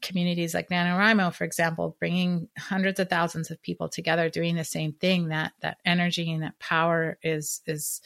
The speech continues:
so strong. And the, the coach-writer relationship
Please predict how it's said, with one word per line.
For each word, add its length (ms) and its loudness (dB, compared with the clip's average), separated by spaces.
so 220 2
strong. 640 0
And 300 2
the, 340 0
the 100 0
coach-writer 720 2
relationship 800 0